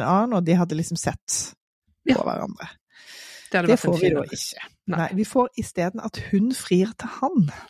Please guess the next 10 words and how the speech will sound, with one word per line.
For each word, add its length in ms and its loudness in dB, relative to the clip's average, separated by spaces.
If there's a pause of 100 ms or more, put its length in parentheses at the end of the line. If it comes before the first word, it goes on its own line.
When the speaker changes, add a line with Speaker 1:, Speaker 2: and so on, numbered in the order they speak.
(120)
Speaker 2:
Med 200 2
de 60 -12
samme 640 0
ordene 400 0
som 140 -4
han 140 2
Speaker 1:
Æsj. 160 2
Speaker 2:
brukte 480 -6 (200)
tidligere. 380 -2 (460)
Speaker 1:
Ja, 240 4